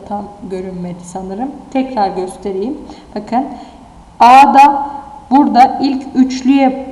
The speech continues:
arttırdık. Buradan dörtten beşe, altıdan yediye, işte üçten dörde çıktı. B'de ortadaki üçlüyü arttırdık bakın tek tek. C'de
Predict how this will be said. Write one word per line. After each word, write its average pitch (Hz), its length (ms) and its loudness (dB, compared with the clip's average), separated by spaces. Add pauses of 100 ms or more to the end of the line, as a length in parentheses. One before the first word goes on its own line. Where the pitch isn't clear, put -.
(240)
arttırdık. 202 760 -2
Buradan 240 500 2
dörtten 233 500 0
beşe, 220 400 -2 (100)
altıdan 220 500 2
yediye, 196 880 -6
işte - 200 -16
üçten 247 520 0
dörde 208 380 -4
çıktı. - 340 -14 (220)
B'de 254 560 2
ortadaki 240 520 -4
üçlüyü 240 380 -4
arttırdık 196 640 -4
bakın 190 340 -12
tek 196 300 -14
tek. 247 300 -8 (420)
C'de 254 680 2